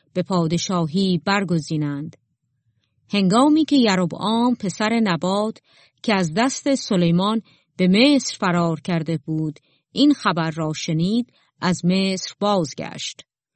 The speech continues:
مردم طایفه‌های شمالی به دنبال او فرستادند و همه با هم به نزد رهبعام رفتند و به او گفتند:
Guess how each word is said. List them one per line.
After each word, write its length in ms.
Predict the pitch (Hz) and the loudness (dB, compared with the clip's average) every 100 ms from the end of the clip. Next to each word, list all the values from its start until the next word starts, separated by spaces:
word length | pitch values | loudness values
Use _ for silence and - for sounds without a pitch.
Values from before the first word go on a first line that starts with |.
| _ _ _ _ - | _ _ _ _ 0
مردم 500 | 196 208 285 403 381 | 2 4 4 2 0
طایفه‌های 880 | 269 208 190 185 190 214 320 285 | 0 2 2 0 -2 0 2 2
شمالی 680 | 240 220 175 160 160 208 254 _ _ _ - | 0 0 0 0 -2 -2 -4 _ _ _ -2
به 100 | 202 | 2
دنبال 520 | 190 180 180 233 208 | 4 4 4 4 2
او 260 | 165 220 302 | 0 0 0
فرستادند 920 | 294 240 214 - 214 196 202 190 180 _ _ _ 185 | 0 0 0 0 0 2 0 0 -2 _ _ _ -4
و 100 | 185 | -2
همه 380 | 156 190 302 | 0 2 2
با 200 | 262 196 | 2 0
هم 340 | 175 190 190 180 - _ - | 0 -2 -2 -4 -10 _ -2
به 120 | 170 | 0
نزد 320 | 196 262 196 | 2 0 0
رهبعام 840 | 214 202 180 151 156 - 220 262 | 0 2 0 -4 -8 -4 0 2
رفتند 600 | 214 196 180 196 185 175 160 | 2 -2 -4 -4 -2 -2 -2
و 100 | 160 | -4
به 60 | 165 | -4
او 320 | 165 180 165 | -4 -2 -2
گفتند: 600 | 147 208 - 196 185 175 | -2 -4 -2 -2 -2 -4